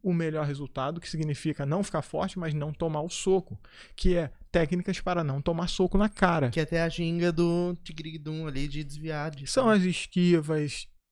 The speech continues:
Speaker 1: N esquivas, são as movimentações de perna,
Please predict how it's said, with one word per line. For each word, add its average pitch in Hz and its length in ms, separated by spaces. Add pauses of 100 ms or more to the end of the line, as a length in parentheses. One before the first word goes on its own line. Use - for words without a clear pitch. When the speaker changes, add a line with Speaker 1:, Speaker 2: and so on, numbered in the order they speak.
(180)
Speaker 1:
N 185 380
esquivas, 139 800
são 214 160
as 185 100
movimentações 165 840
de 165 140
perna, 151 720